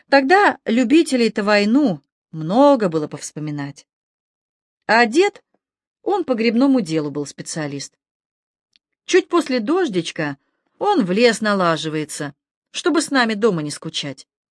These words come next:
Ну и я вместе с ним. Особенно, когда ребят не выпускали гулять.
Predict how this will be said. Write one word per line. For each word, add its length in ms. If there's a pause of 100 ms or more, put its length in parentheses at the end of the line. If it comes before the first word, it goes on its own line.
(160)
Ну 120
и 80
я 200
вместе 340
с 120
ним. 240 (800)
Особенно, 480
когда 300
ребят 300
не 100
выпускали 480
гулять. 460